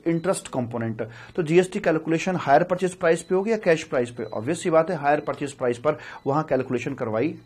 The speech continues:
जाएगी। Is it okay? यस सर, कोनो दिक्कत वाली बात यहां तक तो बिल्कुल भी नहीं है, शाबाश।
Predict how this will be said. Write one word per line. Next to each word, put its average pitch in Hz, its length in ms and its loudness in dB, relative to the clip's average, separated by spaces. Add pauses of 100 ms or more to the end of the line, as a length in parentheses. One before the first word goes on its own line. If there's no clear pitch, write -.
जाएगी। 104 400 -6 (220)
Is 135 80 -4
it 160 140 -2
okay? 196 240 0 (300)
यस 117 280 0
सर, 190 120 -4
कोनो 170 260 4
दिक्कत 147 280 -2
वाली 127 180 2
बात 135 240 0
यहां 120 180 -6
तक 120 80 -6
तो 117 140 -10
बिल्कुल 117 280 -6
भी 180 240 -4 (200)
नहीं 110 260 -6
है, 107 140 -10
शाबाश। - 520 -4